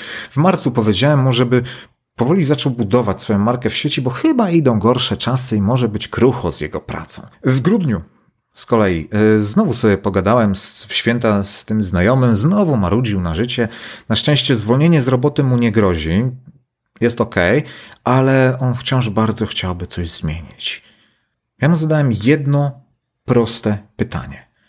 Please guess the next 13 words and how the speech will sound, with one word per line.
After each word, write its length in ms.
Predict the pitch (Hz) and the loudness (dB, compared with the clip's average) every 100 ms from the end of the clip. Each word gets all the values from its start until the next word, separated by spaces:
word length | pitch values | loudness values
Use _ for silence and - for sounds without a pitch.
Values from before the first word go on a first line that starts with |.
| _ _ _ _ _ | _ _ _ _ _
"Co 160 | - | 0
robiłeś 420 | 190 117 101 92 80 | 0 2 2 2 0
dzisiaj, 540 | - - - - - _ _ _ _ _ _ _ | -2 -4 -6 -14 -18 _ _ _ _ _ _ _
herbatniku 680 | - 101 85 98 - 127 - | -2 0 0 -2 0 -2 -2
kochany, 640 | - 85 110 82 78 104 - _ _ - | -6 -2 2 2 0 -4 -12 _ _ -6
o 60 | |
czwartej 440 | - 117 104 95 87 | -4 -2 -2 0 0
rano?" 400 | 82 - - _ _ _ _ _ _ _ _ _ _ _ _ | -2 -4 -14 _ _ _ _ _ _ _ _ _ _ _ _
"Spałem", 720 | - - - 90 90 - 90 - _ _ _ _ _ _ - | -14 -8 -2 0 -2 -4 -12 -18 _ _ _ _ _ _ -8
odpowiedział. 680 | - - 92 92 80 71 - _ | -8 -6 -2 -2 -2 -10 -16 _
"A 100 | - | -10
co 160 | 90 185 | -4 0
robiłeś, 640 | 202 156 127 98 - - | 2 2 0 0 -2 -2